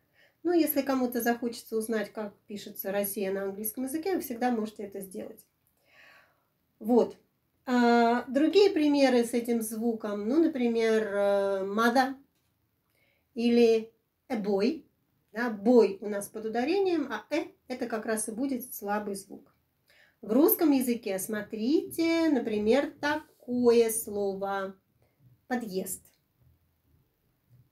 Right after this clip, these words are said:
Подъезд. У нас под ударением «е»,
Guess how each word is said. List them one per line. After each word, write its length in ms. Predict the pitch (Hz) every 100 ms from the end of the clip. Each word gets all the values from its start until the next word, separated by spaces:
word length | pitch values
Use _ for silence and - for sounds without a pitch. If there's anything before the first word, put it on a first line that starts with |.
| _ _ _ -
Подъезд. 600 | 247 220 170 190 - - - - _ _ _ _ _ _ _ _ 220
У 20 |
нас 140 | 220
под 180 | - 196
ударением 600 | 202 202 202 185 180 180
«е», 420 | 180 196 262 415